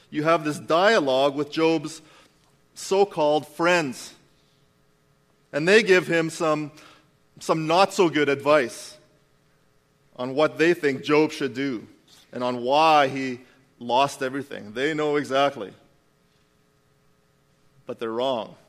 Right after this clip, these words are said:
We can't take that advice and say, "This is how the Bible says I should talk to people who are suffering." No, we have to read to the end of the story. And in Job, near the end of the book, God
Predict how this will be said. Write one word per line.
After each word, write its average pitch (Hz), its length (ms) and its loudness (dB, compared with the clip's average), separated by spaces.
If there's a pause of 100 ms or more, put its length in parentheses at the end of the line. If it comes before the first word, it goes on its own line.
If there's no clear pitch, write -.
(140)
We 127 100 -18
can't 180 300 -6
take 170 240 -4
that 139 240 0
advice 117 400 -4
and 123 100 -14
say, 123 300 -6 (260)
"This 185 220 0
is 202 140 -8
how 156 180 2
the 151 80 -6
Bible 143 340 0
says 147 320 -4
I 139 80 -4
should 127 180 -8
talk 165 260 0
to 143 60 -8
people 135 300 -8
who 147 80 -2
are 151 80 -2
suffering." 165 460 -6 (2000)
No, 127 480 -6 (140)
we 123 100 -14
have 139 220 -10
to 170 100 -6
read 131 440 -6
to 135 100 -8
the 127 160 -10
end 139 280 -6
of 110 120 -10
the 117 80 -10
story. 127 480 -10 (920)
And 123 160 -10
in 156 200 -4
Job, 139 440 0
near 156 280 -4
the 156 100 -2
end 156 160 -4
of 151 60 -2
the 143 60 -4
book, 135 300 -8 (460)
God 151 540 2